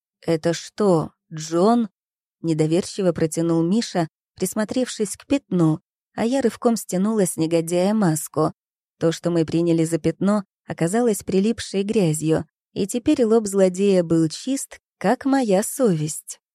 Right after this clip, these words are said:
А я ошалело прошептала: "Дядя Арам". На следующий день мы сидели на даче, решив задержаться ещё на денёк.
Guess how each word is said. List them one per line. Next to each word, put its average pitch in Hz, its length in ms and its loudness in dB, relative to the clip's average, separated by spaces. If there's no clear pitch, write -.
А 165 160 0
я 170 300 2
ошалело 240 640 0
прошептала: 196 1080 0
"Дядя 170 800 -2
Арам". 196 500 2
На 170 140 -2
следующий 175 580 -2
день 190 300 0
мы 170 120 2
сидели 160 420 0
на 160 180 0
даче, 175 480 -2
решив 240 360 -4
задержаться 208 720 -2
ещё 196 320 -2
на 190 120 2
денёк. 185 540 0